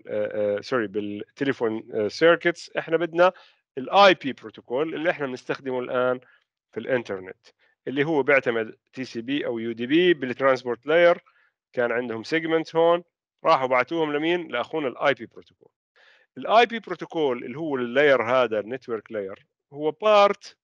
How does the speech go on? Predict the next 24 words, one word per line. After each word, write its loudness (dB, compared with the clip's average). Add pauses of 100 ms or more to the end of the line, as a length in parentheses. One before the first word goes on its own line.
(120)
من -8
النتورك -6
لاير. -2 (840)
ال -14
آي 6
بي -4
بروتوكول -6
والنتورك -4
لاير 4
مع 2
بعض -4 (120)
بدهم -12
يشتغلوا -4
على 4
الروتينج، -6 (720)
ال -10
آي 2
بي -6
بروتوكول -2
على 4
الادرسينج -2
وبيحدد -6
الداتاجرام 0
فورمات -2